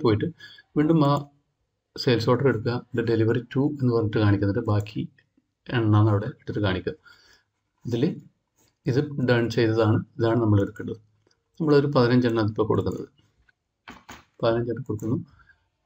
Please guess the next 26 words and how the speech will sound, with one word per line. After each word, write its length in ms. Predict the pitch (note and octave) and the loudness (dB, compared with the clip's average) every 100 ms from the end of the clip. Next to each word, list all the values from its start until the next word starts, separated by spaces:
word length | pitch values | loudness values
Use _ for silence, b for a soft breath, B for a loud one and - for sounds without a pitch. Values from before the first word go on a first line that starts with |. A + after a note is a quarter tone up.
| G3 | -6
ആ, 20 | C3 B2+ B2+ B2 B2 - | -2 2 2 2 -2 -6
പത്ത് 280 | - C3 A2+ | -4 0 2
പതിനൊന്ന് 380 | G#2 G2+ G2+ G#2 _ _ B2 | 2 2 -2 -8 _ _ -4
ആണ് 120 | G#2+ G#2 - _ _ A2 | -2 -2 -6 _ _ -2
ഡേറ്റ് 280 | G#2 G#2 - - | -2 -2 -6 -6
സെറ്റ് 180 | G#2+ F#2+ | -4 -4
ചെയ്തിട്ടുള്ളത് 380 | - - - - _ _ - D3+ | -6 -8 -10 -14 _ _ -10 -4
എന്ന് 100 | C3 | -2
വിചാരിക്കാം. 360 | G#2+ G2+ G#2 - - - | 0 -2 -6 -10 -12 -12
അത് 200 | B2 - - | -12 -8 -6
സെറ്റ് 180 | G#2+ A2+ | -6 -10
ചെയ്ത് 140 | A2 - | -12 -14
കൊടുക്കും, 260 | A2 - G2+ - - | -20 -12 -12 -10 -4
വാലിഡേറ്റ്. 380 | G#2 F#2 - - B B B - | -2 -2 -8 -18 B B B -4
നമ്മളിതൊന്നും 420 | D#3 E3+ E3 E3 D#3+ | 4 6 6 6 4
invoice 380 | C3+ C#3+ C3+ C#3+ | 4 4 2 0
ചെയ്യുന്നില്ല, 360 | C3+ A#2 G#2+ A#2+ F3+ _ _ _ C3 | 0 0 0 0 -2 _ _ _ 2
വീണ്ടും 280 | C3 E3 G#3+ - _ _ _ | 4 2 -2 -8 _ _ _
create 260 | - B2 B2+ | 0 2 4
back 200 | A#2+ A2+ A#2 | 2 4 4
order 140 | G#2+ | 4
ആണ് 80 | A2 A2 | 4 2
കൊടുക്കേണ്ടത്. 360 | G#2 F#2 E2+ - _ _ _ _ _ _ - b b b b _ _ | -2 -6 -8 -12 _ _ _ _ _ _ -20 b b b b _ _
ഓക്കെ. 140 | - - _ _ _ _ _ - | -20 -20 _ _ _ _ _ -4
ഇനി 160 | D#3 F3+ | -2 0
സെയിൽസിൽ 400 | E3 D3 D3 C#3 | 2 2 2 2